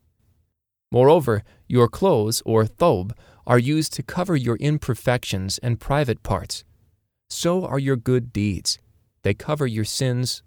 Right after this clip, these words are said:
and shortcomings. God will save your good deeds and grow them for you when you need them the most. He says,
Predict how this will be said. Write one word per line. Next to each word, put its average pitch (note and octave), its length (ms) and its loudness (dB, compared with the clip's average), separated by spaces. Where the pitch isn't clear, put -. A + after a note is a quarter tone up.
and - 120 -8
shortcomings. - 760 -4
God C#3 300 0
will B2+ 140 2
save B2 440 2
your G2+ 140 2
good G#2 280 0
deeds F2+ 440 -4
and A2 140 2
grow B2 260 6
them G#2 240 2
for F#2+ 160 -6
you F#2 360 -4
when G2+ 160 0
you G2 80 0
need G#2 240 0
them G2 160 -2
the F#2 120 -4
most. F#2 440 -6
He C#3+ 120 2
says, C3 460 0